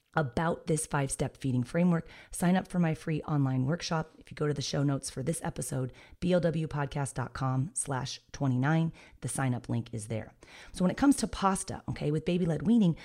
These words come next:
we want to offer the baby longer pieces of pasta. So I like the ones that they can scoop up themselves, because let's say you're doing wheat on week four of baby-led weaning.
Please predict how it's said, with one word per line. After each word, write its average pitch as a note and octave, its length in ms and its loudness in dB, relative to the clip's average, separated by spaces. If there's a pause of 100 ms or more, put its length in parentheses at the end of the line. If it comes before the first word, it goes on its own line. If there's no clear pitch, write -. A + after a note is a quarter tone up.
(180)
we G3 80 6
want E3+ 340 4
to - 140 -2
offer D3+ 300 0
the D#3 100 2
baby C#3 320 2
longer D#3 640 4
pieces C3+ 400 -6
of B2 100 -6
pasta. A2 440 -8 (300)
So - 160 -10
I F#3 140 0
like G#3 300 -2
the F#3+ 80 0
ones C#3+ 260 4
that - 160 -4
they E3+ 140 4
can D#3+ 200 -2
scoop - 440 -2
up F3 160 -4
themselves, D3 560 0
because - 320 -2 (300)
let's C4+ 200 2
say E4 140 2
you're G#3 160 4
doing E3+ 320 4
wheat F3 340 0
on D#3+ 200 2
week F#3+ 200 -2
four D3+ 340 0
of C#3 160 -6
baby-led C3 380 -2
weaning. B2+ 320 0